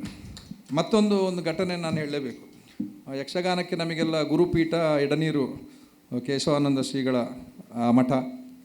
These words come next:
ಅಲ್ಲಿ ತುಂಬ ಕಾರ್ಯಕ್ರಮ ಆಗ್ತಿತ್ತು, ಪುತ್ತೂರಲ್ಲೂ ಆಗ್ತಿತ್ತು. ನನಗೆ ತುಂಬ ಸಲ ಆಸೆ ಇತ್ತು, "ಓ, ನನಗೆ ಅವಕಾಶ ಸಿಗಲಿಲ್ಲ" ಅಂತೇಳಿ ಮನಸ್ಸಲ್ಲಿತ್ತು. ಯಾಕಂದರೆ ಅವ್ರ ಹತ್ರ ಹೋಗಿ ಮಾತಾಡಲಿಕ್ಕೆ ಧೈರ್ಯ ಇಲ್ಲ, ನಾನು ಬೇರೆ ಬೇರೆ ಕಾರಣಗಳಿತ್ತು. ಆ ಎಡನೀರು ಮೇಳ ಶುರು ಆರಂಭ ಆದ್ದು. ಆ ವರ್ಷ ನಾನು, ರಮೇಶ್ ಭಟ್ರು, ಜೋಯಿಸರು,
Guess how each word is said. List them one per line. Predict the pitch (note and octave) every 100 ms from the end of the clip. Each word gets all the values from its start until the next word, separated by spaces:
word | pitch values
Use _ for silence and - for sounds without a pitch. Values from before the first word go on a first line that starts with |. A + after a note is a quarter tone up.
| - - _ _ -
ಅಲ್ಲಿ | D3+ F3+
ತುಂಬ | F3 F3+
ಕಾರ್ಯಕ್ರಮ | E3+ E3+ E3+ E3 D#3+
ಆಗ್ತಿತ್ತು, | D#3 E3 D3+
ಪುತ್ತೂರಲ್ಲೂ | D3+ D#3+ D#3+ D3
ಆಗ್ತಿತ್ತು. | C#3+ D3 A#2+ - - -
ನನಗೆ | D#3 F3+
ತುಂಬ | F#3 G3
ಸಲ | F#3+ F3+
ಆಸೆ | D#3 D#3+ E3
ಇತ್ತು, | D3+ -
"ಓ, | A2 A#2+
ನನಗೆ | A#2+ D3 D3 C#3 C3 - - _ _
ಅವಕಾಶ | C#3 D3 D3+ D3
ಸಿಗಲಿಲ್ಲ" | D3+ D3+ C#3+ C#3+ C3+
ಅಂತೇಳಿ | C3+ C#3+ F3+
ಮನಸ್ಸಲ್ಲಿತ್ತು. | E3+ F3+ F#3 F3+ -
ಯಾಕಂದರೆ | E3+ F3 F3
ಅವ್ರ | F3
ಹತ್ರ | F#3+ G3
ಹೋಗಿ | F#3 F3
ಮಾತಾಡಲಿಕ್ಕೆ | E3 F3 F#3+ F#3 F#3
ಧೈರ್ಯ | F3 D3
ಇಲ್ಲ, | A#2 - - - _ _ -
ನಾನು | F3
ಬೇರೆ | F3 F#3+
ಬೇರೆ | F#3+ F#3
ಕಾರಣಗಳಿತ್ತು. | F3+ D#3+ D#3 C#3 B2+ - - - - - _ -
ಆ | D#3
ಎಡನೀರು | E3 G3+ G#3 F#3+
ಮೇಳ | F3+ F3+ E3 D3 - - - _ -
ಶುರು | - F#3+
ಆರಂಭ | E3 D#3 D3
ಆದ್ದು. | C#3 - - - - -
ಆ | D#3+
ವರ್ಷ | F3 E3+
ನಾನು, | E3 D#3+ E3
ರಮೇಶ್ | D#3+ D#3+ D#3+ D3+
ಭಟ್ರು, | D3 D#3 D3+
ಜೋಯಿಸರು, | D3 D3+ D3+ D3+ D3 C#3+